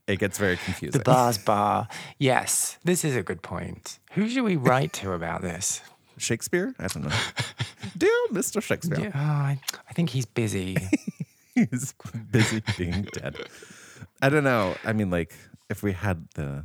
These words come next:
Speaker 1: the French Academy, like, the French too, to dictate what is and isn't French, we could talk to them, but
Speaker 2: Yeah. I feel like this, the Oxford Dictionary, but, I mean, what makes them better than Webster,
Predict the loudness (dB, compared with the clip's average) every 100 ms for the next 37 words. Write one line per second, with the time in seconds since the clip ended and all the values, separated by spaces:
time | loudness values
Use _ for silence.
0 | -10 -8 -6 -6 -6 -6 -6 -6 -10 -10
1 | -14 -6 -6 -6 -8 -10 -8 -8 -12 -14
2 | -12 -8 -4 -4 -2 -2 -2 -4 -4 -6
3 | -6 -6 -6 -10 -10 -10 -10 -10 -8 -8
4 | -8 -8 -12 -12 -16 -20 _ -6 -4 -2
5 | -2 -2 -4 -6 -12 _ -4 -2 -2 -4
6 | -4 -4 -4 -6 -4 -2 -2 -4 -6 -6
7 | -6 -8 -6 -6 -4 -4 -4 -4 -2 0
8 | 2 0 -2 -10 -14 -14 -14 -16 -18 -8
9 | 0 0 4 4 4 4 2 4 2 2
10 | 2 0 0 -2 -2 -2 -2